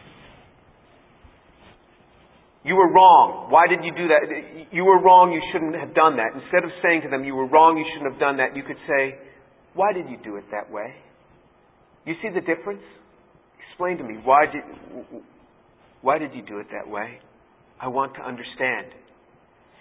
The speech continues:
And then you could say, "Might it have been better to do this?" You see the difference? Rather than saying, "You were wrong, you shouldn't have done that." There's a different way of approaching it just because he's older. And it says,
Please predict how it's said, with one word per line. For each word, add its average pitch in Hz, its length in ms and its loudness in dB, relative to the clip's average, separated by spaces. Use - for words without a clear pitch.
And 123 100 -8
then 151 140 0
you 160 120 -6
could 160 220 -12
say, 143 300 -2
"Might 147 260 0
it 170 140 -4
have 135 120 -8
been 151 200 -6
better 147 360 -2
to 117 60 -16
do 120 200 -12
this?" 127 240 -2
You 175 160 -12
see 220 100 -14
the 202 100 -4
difference? 165 440 -2
Rather 151 300 0
than 147 240 -10
saying, 147 320 -2
"You 143 120 -8
were 143 120 -4
wrong, 131 580 4
you 131 100 -8
shouldn't 131 200 -12
have 127 140 -16
done 131 220 0
that." 101 200 -14
There's 156 220 -4
a 143 60 -6
different - 720 -6
way 170 200 2
of 165 120 -2
approaching 160 540 -2
it 120 160 -16
just 175 300 -4
because 170 360 -6
he's 143 180 -16
older. 135 400 -4
And 151 120 4
it 160 180 2
says, 165 300 4